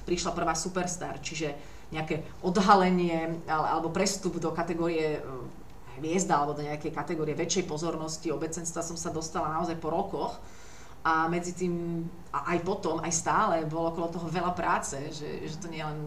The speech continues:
o nejakom pretrčaní sa. A pri tom množstve práce a aj nejakých stresov človek nemá čas nejak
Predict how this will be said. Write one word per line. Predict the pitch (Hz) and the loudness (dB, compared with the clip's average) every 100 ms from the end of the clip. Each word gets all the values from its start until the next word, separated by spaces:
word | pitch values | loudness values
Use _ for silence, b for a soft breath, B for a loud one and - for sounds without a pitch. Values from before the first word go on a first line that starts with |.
| 151 143 147 131 | -6 -8 -8 -8
o | 147 | -8
nejakom | - - 160 | -8 -4 -2
pretrčaní | 160 156 180 180 165 | -2 -2 -4 -6 -6
sa. | 165 185 202 233 B B B - | -6 -2 -2 -4 B B B -8
A | 156 | 0
pri | - 190 | 4 4
tom | 185 185 | 4 2
množstve | 175 175 180 - | 2 0 -2 -2
práce | 190 - 147 196 240 220 214 - | -2 2 2 0 0 0 0 0
a | 147 143 143 151 | 0 2 0 0
aj | 156 | -4
nejakých | - 175 160 | -6 -8 -8
stresov | - - - 208 185 185 185 185 | -4 -2 -2 0 0 2 0 -2
človek | 185 170 | -4 -4
nemá | 175 180 | 0 0
čas | - 156 156 | 0 -2 -2
nejak | 156 151 | -4 -6